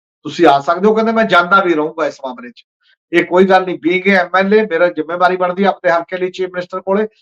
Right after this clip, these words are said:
ਔਰ ਇਹ ਜਿਹੜੀ ਕਲੈਰਿਟੀ ਹੁੰਦੀ ਹੈ ਮੇਰੇ ਖਿਆਲ ਨਾਲ, ਇਹ ਕਲੈਰਿਟੀ ਬਹੁਤ ਮਾਅਨੇ ਰੱਖਦੀ ਹੈ ਜਿਹੜੀ ਅੱਜ ਕੱਲ੍ਹ ਨਹੀਂ। ਬੰਦੇ ਡਰਦੇ ਨਹੀਂ ਜਾਂਦੇ, ਵਿਰੋਧੀ ਵੀ ਐਮ ਐਲ ਏ ਕਿਉਂ ਨਹੀਂ ਜਾਂਦਾ ਚੀਫ ਮਿਨਿਸਟਰ ਕੋਲ, ਜਾਂ ਚੀਫ ਮਿਨਿਸਟਰ ਕਿਉਂ ਕਹਿ ਦੂਗਾ ਕਿ ਵਿਰੋਧੀ ਦੀ ਮੈਂ ਗੱਲ ਨਹੀਂ ਸੁਣਨੀ?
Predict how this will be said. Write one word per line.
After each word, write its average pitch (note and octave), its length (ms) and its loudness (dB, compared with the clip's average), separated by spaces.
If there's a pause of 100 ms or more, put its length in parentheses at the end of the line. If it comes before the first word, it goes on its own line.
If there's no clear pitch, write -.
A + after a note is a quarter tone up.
(240)
ਔਰ G3+ 120 6
ਇਹ B3+ 140 8
ਜਿਹੜੀ C4+ 240 -2
ਕਲੈਰਿਟੀ A3+ 540 2
ਹੁੰਦੀ D#3 260 -2
ਹੈ D3 60 -2
ਮੇਰੇ C#3 180 -10
ਖਿਆਲ B2 220 -14
ਨਾਲ, - 560 0
ਇਹ A3 60 6
ਕਲੈਰਿਟੀ A3 420 2
ਬਹੁਤ G#3 360 2
ਮਾਅਨੇ G3 340 2
ਰੱਖਦੀ D#3 340 -4
ਹੈ F3 60 -2
ਜਿਹੜੀ F#3+ 240 4
ਅੱਜ - 120 -2
ਕੱਲ੍ਹ G3 220 -4
ਨਹੀਂ। D#3 480 -6 (560)
ਬੰਦੇ G3 260 8
ਡਰਦੇ F#3+ 440 2
ਨਹੀਂ G#3+ 140 2
ਜਾਂਦੇ, G3 240 0
ਵਿਰੋਧੀ A3+ 400 2
ਵੀ B3+ 80 0
ਐਮ A3 200 4
ਐਲ G#3+ 120 2
ਏ A#3 40 4
ਕਿਉਂ A#3 200 0
ਨਹੀਂ A#3 120 -2
ਜਾਂਦਾ F3+ 240 0
ਚੀਫ F3 200 -6
ਮਿਨਿਸਟਰ F3 280 -10
ਕੋਲ, F3+ 160 -6
ਜਾਂ F#3 120 2
ਚੀਫ F#3+ 220 2
ਮਿਨਿਸਟਰ G3+ 400 -2
ਕਿਉਂ G3+ 240 2
ਕਹਿ A3 140 2
ਦੂਗਾ A3+ 240 2
ਕਿ G3+ 80 0
ਵਿਰੋਧੀ G3 300 -2
ਦੀ G#3 100 -4
ਮੈਂ F#3+ 140 -2
ਗੱਲ D#3 140 -4
ਨਹੀਂ E3 160 -8
ਸੁਣਨੀ? D#3 300 -16